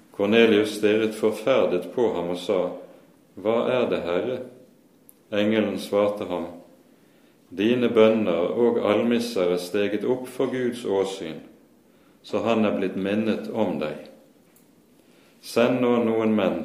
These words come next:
til Jaffa for å hente til deg en mann ved navn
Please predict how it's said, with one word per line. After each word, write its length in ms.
til 180
Jaffa 400
for 220
å 80
hente 340
til 240
deg 220
en 100
mann 320
ved 160
navn 240